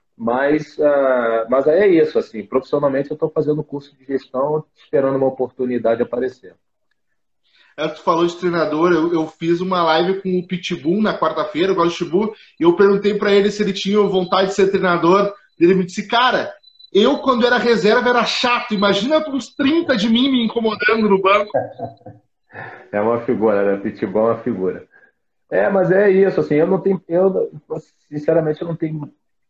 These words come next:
Speaker 1: muita paciência pra, pra tá ali. Eu acho que é, e seria muito difícil, porque eu já vivi futebol, já vi muita coisa acontecer, já vi muito cara que você sabe que o cara é craque, que o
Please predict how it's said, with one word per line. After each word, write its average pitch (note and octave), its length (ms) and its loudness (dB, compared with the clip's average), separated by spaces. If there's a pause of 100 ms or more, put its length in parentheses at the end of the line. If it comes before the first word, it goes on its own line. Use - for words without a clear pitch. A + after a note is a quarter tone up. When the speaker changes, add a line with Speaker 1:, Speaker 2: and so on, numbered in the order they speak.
(480)
Speaker 1:
muita C#3 260 0
paciência C3 480 -2
pra, A#2 480 0
pra A2 220 0
tá - 160 -2
ali. A2+ 520 2
Eu G2 160 -4
acho A2 200 -2
que B2 80 -4
é, A#2 200 4
e A2 80 -2
seria B2+ 300 -2
muito C3 240 -6
difícil, C3+ 540 -4
porque A2 400 -2 (600)
eu G#2 100 -6
já A#2+ 120 2
vivi B2 280 -2
futebol, A#2+ 440 -2
já B2 60 4
vi A#2 140 -2
muita B2+ 280 -2
coisa A#2+ 400 0
acontecer, A#2 560 -10
já A2+ 100 0
vi A2 80 -2
muito B2 240 -14
cara A#2+ 400 -2
que A2 100 -18
você A2+ 480 -4
sabe A2+ 340 -4
que A#2+ 60 -10
o - 40 -10
cara A2+ 240 0
é - 40 -6
craque, A2 540 -2
que - 100 -20
o - 60 -20